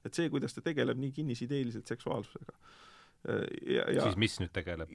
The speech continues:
Speaker 1: Katoliku kirik,
Speaker 2: Aa.
Speaker 1: eks ju, et see on nagu, noh,
Speaker 2: Mm.
Speaker 1: äh,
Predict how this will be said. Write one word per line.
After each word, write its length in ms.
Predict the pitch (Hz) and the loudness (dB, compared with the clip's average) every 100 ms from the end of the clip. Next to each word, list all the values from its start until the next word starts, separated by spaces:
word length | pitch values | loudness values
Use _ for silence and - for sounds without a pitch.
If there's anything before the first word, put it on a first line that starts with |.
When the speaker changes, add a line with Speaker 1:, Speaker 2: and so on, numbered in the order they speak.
| - | 0
Speaker 1:
Katoliku 380 | - 233 202 202 | 2 6 6 4
kirik, 240 | 226 202 | 2 2
Speaker 2:
Aa. 120 | - - | 2 0
Speaker 1:
eks 120 | 80 | 4
ju, 60 | |
et 100 | 107 | 2
see 100 | - | 2
on 80 | 160 | 0
nagu, 160 | 143 143 135 135 135 135 - | 2 4 6 4 4 0 0
noh, 160 | 98 | 0
Speaker 2:
Mm. 80 | 87 80 80 - - - - - - - - - | -2 -6 -12 -20 -20 -20 -20 -18 -20 -20 -20 -8
Speaker 1:
äh, 800 | - - 60 - - - - - | -2 0 2 0 -2 -8 -12 -14